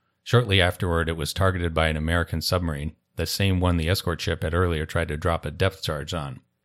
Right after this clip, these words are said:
American subs in those days were a byword for military ineffectiveness. They were notorious for their faulty and unpredictable torpedoes.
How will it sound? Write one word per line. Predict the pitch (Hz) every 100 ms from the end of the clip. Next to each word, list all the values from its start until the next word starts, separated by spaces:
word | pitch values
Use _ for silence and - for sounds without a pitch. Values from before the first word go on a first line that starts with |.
| _ _ -
American | 110 127 117 101
subs | - 107 95
in | 90
those | 90 87
days | 90 85
were | 85
a | 78
byword | 80 85 85 80 76
for | 80
military | 80 87 85 - 82 78
ineffectiveness. | 98 82 - 95 - 82 71 71 -
They | 110
were | 107 104
notorious | 95 - 120 113 107 -
for | 95
their | 85
faulty | - - 95 - 92
and | 82
unpredictable | 87 - 85 - 87 82
torpedoes. | - 82 92 85 67 64